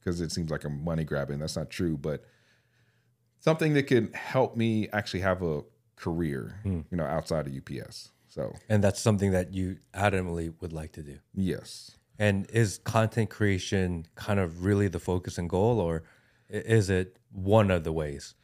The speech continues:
Speaker 1: It
Speaker 2: Or are you all in on, "Hey, I'm gonna be a content creator"?
Speaker 1: Af-,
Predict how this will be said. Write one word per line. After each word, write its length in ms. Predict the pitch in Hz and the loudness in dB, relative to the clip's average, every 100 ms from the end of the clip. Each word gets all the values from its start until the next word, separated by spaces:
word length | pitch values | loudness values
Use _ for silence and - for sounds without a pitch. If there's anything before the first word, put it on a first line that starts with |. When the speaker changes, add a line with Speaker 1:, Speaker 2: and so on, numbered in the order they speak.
| _ - | _ 0
Speaker 1:
It 200 | 147 139 | 2 4
Speaker 2:
Or 140 | 101 | 4
are 120 | 101 110 | 6 6
you 280 | 101 107 - | 6 0 0
all 300 | 104 113 101 | 6 6 8
in 120 | 101 | 4
on, 200 | 85 85 - | 2 0 -4
"Hey, 100 | 85 | -2
I'm 140 | 90 | 2
gonna 180 | 101 85 | 2 2
be 120 | 85 | 0
a 60 | 80 | -4
content 340 | 85 76 78 | -6 -8 -8
creator"? 340 | - 76 69 - - _ - _ - | -8 -10 -10 -16 -20 _ -20 _ 0
Speaker 1:
Af-, 260 | 131 - | 0 0